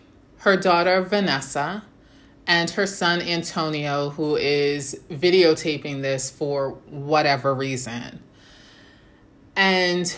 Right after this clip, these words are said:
after she meets them, Millicent comes hobbling up again. I, I feel bad for her 'cause it seems like her feet are jacked up.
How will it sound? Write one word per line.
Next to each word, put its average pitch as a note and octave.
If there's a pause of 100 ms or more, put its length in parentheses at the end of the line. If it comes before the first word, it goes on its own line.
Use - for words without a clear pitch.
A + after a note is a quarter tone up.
(540)
after F#3+
she B3
meets A#3
them, F3 (840)
Millicent F#3+
comes D#3+
hobbling C#3+
up C#3
again. C3 (120)
I, D3+ (100)
I E3+
feel F3
bad C3
for B2+
her B2+
'cause C3+
it D3+
seems D#3+
like C3+
her C3+
feet C3+
are C3
jacked B2+
up. C3+